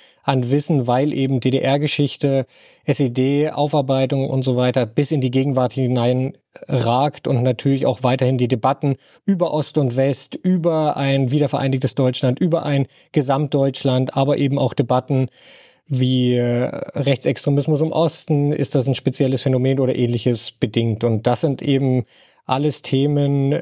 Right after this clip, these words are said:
die sehr wichtig sind und deswegen sind unsere Zielgruppen für das Zeitzeugenmemorial auch so breit. Also wie gesagt, von Schülerinnen und Schülern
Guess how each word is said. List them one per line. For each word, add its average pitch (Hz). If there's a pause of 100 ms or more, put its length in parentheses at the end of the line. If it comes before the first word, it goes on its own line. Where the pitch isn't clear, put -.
die 131
sehr 131
wichtig 165
sind 143
und 127
deswegen 127
sind 127
unsere 127
Zielgruppen 180
für 156
das 143
Zeitzeugenmemorial 135
auch 113
so 117
breit. 107
Also 107
wie 117
gesagt, 110
von 123
Schülerinnen 120
und 107
Schülern 151